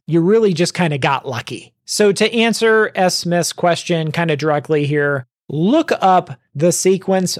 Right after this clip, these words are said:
of return risk. It basically means when you're taking withdrawals in retirement, in those first five years,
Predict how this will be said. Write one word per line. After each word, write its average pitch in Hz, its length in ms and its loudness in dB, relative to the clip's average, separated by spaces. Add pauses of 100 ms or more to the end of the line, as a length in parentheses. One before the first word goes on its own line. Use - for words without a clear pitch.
of 160 300 0
return 151 760 -2
risk. 135 500 -4 (300)
It 147 220 -2
basically 220 580 0
means 156 460 -2
when 160 160 -2
you're 156 120 0
taking 226 440 0
withdrawals 151 720 2
in 156 220 -2
retirement, 139 680 -4 (200)
in 190 200 2
those 185 300 2
first - 420 -2
five 190 420 2
years, 160 680 0